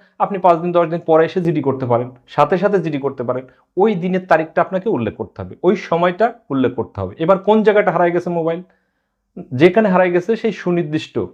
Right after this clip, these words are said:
মানে ঘটনাস্থলটা আপনার উল্লেখ করতে হবে। কিভাবে হারাইছে,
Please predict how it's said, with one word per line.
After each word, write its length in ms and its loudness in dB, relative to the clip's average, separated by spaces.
মানে 280 0
ঘটনাস্থলটা 840 -2
আপনার 240 -6
উল্লেখ 240 -2
করতে 280 -8
হবে। 200 -10
কিভাবে 340 2
হারাইছে, 500 -2